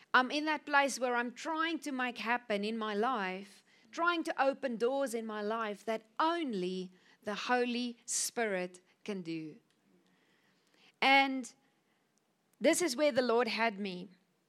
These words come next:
We try to lead our lives, even our spiritual growth, even our, when we get to January, the New Year's resolutions. "Ooh, ek gaan gym hierdie jaar."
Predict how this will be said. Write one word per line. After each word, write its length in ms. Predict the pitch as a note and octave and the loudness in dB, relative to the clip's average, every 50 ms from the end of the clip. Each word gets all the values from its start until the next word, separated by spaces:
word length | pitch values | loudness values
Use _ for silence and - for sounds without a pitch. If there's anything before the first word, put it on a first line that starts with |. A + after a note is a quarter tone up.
| _ _ _ _ _ _ _ _ _ _ - - | _ _ _ _ _ _ _ _ _ _ -14 -6
We 140 | G#3+ A3+ C4 | -4 -4 -2
try 260 | - D4+ D#4 D#4 E4 | 4 8 10 10 10
to 100 | F4 E4+ | 8 6
lead 220 | C4 C4 D4 D4 | 4 4 4 6
our 120 | C#4+ C4 B3 | 6 6 8
lives, 440 | A3 G#3+ A#3 B3 A#3 A3+ G#3+ - - | 6 6 6 6 4 4 2 -2 0
even 240 | D#4 E4 E4 F4+ D#4+ | 0 2 2 2 0
our 140 | D#4 C#4+ B3 | 0 0 0
spiritual 580 | - - - - D4+ D4+ C4+ - - C4+ B3+ | -2 -4 0 0 0 0 0 -2 -4 -4 -4
growth, 580 | F#3+ F#3 G3+ G3+ G#3 G3+ F3 - - - - - _ _ _ _ _ _ _ - - _ - | -4 0 0 2 2 2 0 -4 -8 -14 -20 -20 _ _ _ _ _ _ _ -20 -12 _ 4
even 320 | D#4+ E4+ F4 D4 F4+ E4 D4+ - | 6 6 6 6 4 2 4 4
our, 360 | C#4+ C#4+ C#4 C#4 C4 C4+ B3+ - - - | 4 6 6 6 6 4 2 -6 -16 -6
when 240 | - G#3 C4+ C#4+ C4 | 2 2 2 4 4
we 100 | C#4+ C#4+ | 2 0
get 240 | A3 A3+ C#4+ D4+ D4 | 2 2 2 2 2
to 200 | - C#4+ C#4 C4+ | -2 -2 -2 -2
January, 560 | G#3+ G3+ B3+ B3 B3 C4 C4 C4+ B3+ B3 B3 G#3+ | 0 4 4 4 4 4 2 0 0 0 0 0
the 100 | A#3 A#3+ | 0 2
New 200 | A#3 B3 C#4 D4 | 2 2 0 2
Year's 280 | C#4 D4 C#4+ A3 A3 | 4 4 4 4 4
resolutions. 800 | A3 A#3+ A#3+ G#3+ A3+ A3+ A3+ A#3+ A#3+ A3 - G#3+ F#3 E3+ - - - | 0 0 0 0 -2 -2 -2 -2 -2 -2 -2 -2 -2 -4 -6 -6 -2
"Ooh, 280 | E4+ F#4 F#4+ F#4 F4+ D#4 | 0 2 2 4 2 2
ek 180 | C#4 C#4+ - | 0 0 -2
gaan 320 | - - C#4+ E4 D#4 C#4 G3+ | -6 -2 -2 0 0 0 0
gym 360 | - D#4 F#4 G4+ F#4 E4 D#4 | 6 10 10 10 10 8 2
hierdie 260 | D#4+ D#4 C#4+ C#4+ C4+ | 2 2 2 2 6
jaar." 480 | B3 A#3+ A#3 A3 G#3 F#3+ F3+ E3+ E3 | 6 8 8 8 8 6 4 2 0